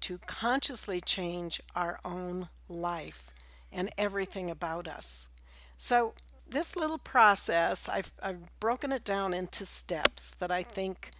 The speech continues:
you'll find pretty clear. So let's just dig right in. Let's look at what the key ingredients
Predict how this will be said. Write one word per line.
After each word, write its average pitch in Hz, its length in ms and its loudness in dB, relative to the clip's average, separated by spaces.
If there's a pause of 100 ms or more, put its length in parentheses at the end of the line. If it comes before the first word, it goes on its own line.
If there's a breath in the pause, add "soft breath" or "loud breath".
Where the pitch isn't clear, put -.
(340 soft breath)
you'll 185 160 -6
find 180 580 -8 (140)
pretty 427 220 -8
clear. 180 420 -6 (380)
So 185 600 -2
let's 254 300 -2
just - 320 4 (180)
dig 220 320 -2
right 202 240 2
in. 170 360 -4 (1500 soft breath)
Let's 330 240 2
look 480 160 -4
at 220 140 -4
what 233 300 0
the 202 200 -4 (100)
key 254 360 -2
ingredients 185 760 -2